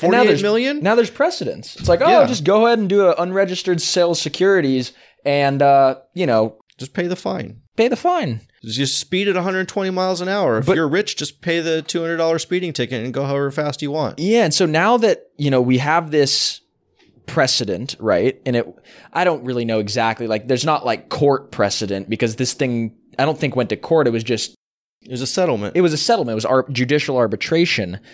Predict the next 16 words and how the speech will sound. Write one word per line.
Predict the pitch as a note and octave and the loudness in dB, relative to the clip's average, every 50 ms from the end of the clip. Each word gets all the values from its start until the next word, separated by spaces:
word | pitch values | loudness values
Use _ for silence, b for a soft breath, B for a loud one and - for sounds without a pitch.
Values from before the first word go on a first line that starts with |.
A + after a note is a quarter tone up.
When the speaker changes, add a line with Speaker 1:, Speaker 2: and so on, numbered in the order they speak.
| B B B B B B B | B B B B B B B
Speaker 1:
And | C3+ C#3 C#3 C#3 C3+ C3+ C3 C3 B2+ - b b b b b b b b b _ | 0 2 2 2 2 2 2 0 -2 -6 b b b b b b b b b _
so, | - - - - D#3 D3+ C#3+ C#3+ C3+ C3 C3 B2+ B2 - - _ - | -4 -2 0 4 4 4 6 6 6 6 6 4 2 0 -4 _ 0
you | C#3+ C3+ | 2 2
know, | B2+ A#2 | 2 2
my | A2+ A#2+ C#3 D#3 G3 | 2 0 0 0 0
question | F#3 - D#3+ C3 A#2+ - - - A#2+ A2+ | 0 0 0 0 0 0 -2 -4 -4 -4
is, | G#2+ G#2 G2+ G2+ - - - | -4 -4 -4 -6 -6 -6 -4
you | A#2+ A#2 | -2 -2
know, | G#2+ G#2 G#2+ G#2+ A2+ - _ - | -2 -2 -2 -4 -6 -10 _ -4
and | B2 A2+ | -2 -2
I | A#2+ B2 | -2 -2
tweeted | - - E3+ F#3+ G3 G#3 | 0 0 0 2 2 2
it | G3+ A#3+ | 0 0
out. | C#4+ F#3+ A#2+ F#2 | 2 2 0 -2
Nobody | G#2+ A2 G#2+ A#2+ C3 D#3 D#3 E3 | -2 0 0 0 0 0 0 0
responded. | E3 D#3 - - F#3+ G#3+ B3+ B3+ B2 G2 F2 G#2+ | 0 -2 -2 -2 -2 0 0 0 0 0 -2 -2